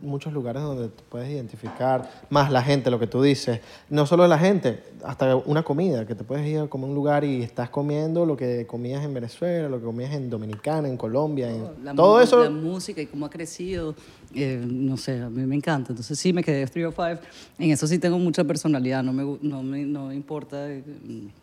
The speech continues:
Speaker 2: eh, la gente no aprecia las cosas, sino tú no ves como ese pianista que es famosísimo y todo el mundo paga millones de dólares por ir a verlo en el, en el Lincoln Center y el tipo se va y se pone ahí en el subway en Nueva York y toca y nadie le,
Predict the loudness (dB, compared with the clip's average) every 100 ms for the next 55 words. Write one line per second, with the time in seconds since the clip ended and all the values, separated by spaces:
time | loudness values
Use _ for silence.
0 | -20 -20 -20 -20 -20 -20 -14 -12 -8 -4
1 | -2 -2 -4 -4 -6 -8 -6 -4 -4 -2
2 | -2 -2 -4 -4 -4 -2 -2 -4 -8 -6
3 | -4 -4 -4 -4 -4 -4 -2 -2 -2 0
4 | 0 0 0 -2 -2 -4 -6 -6 -4 -4
5 | -4 -4 -4 -2 -2 -4 -6 -4 -4 -4
6 | -2 -2 -2 -4 -4 -6 -6 -4 -6 -6
7 | -4 -2 -2 -2 -2 2 2 4 4 6
8 | 4 2 2 0 2 0 2 0 0 -2
9 | -4 -4 -2 -2 0 0 0 0 0